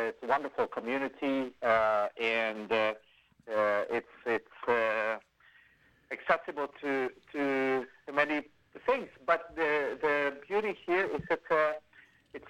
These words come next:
it's a residential area, so, uh, it's not a community area, so I'm able to accompany, uh, a lot of the families,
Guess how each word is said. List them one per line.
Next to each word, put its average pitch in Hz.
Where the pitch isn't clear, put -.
it's 143
a 143
residential 139
area, 143
so, 120
uh, 117
it's 113
not 135
a 131
community 120
area, 117
so 123
I'm 113
able 117
to 110
accompany, 110
uh, 95
a 107
lot 107
of 113
the 98
families, 85